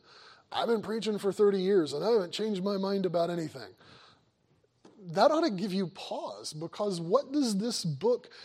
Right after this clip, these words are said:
do except challenge our preconceived notions about righteousness and truth and,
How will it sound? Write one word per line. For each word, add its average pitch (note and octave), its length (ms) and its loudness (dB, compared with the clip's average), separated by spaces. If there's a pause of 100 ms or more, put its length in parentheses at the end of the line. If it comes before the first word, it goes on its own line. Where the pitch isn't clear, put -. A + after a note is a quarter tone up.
(400)
do A#3 360 4
except - 680 -2 (680)
challenge B3 580 4
our F#3 80 4
preconceived A3+ 840 0
notions A3 560 2
about G3 300 2
righteousness F#3+ 800 -2
and E3 180 -6
truth B3 600 0
and, D3 180 -8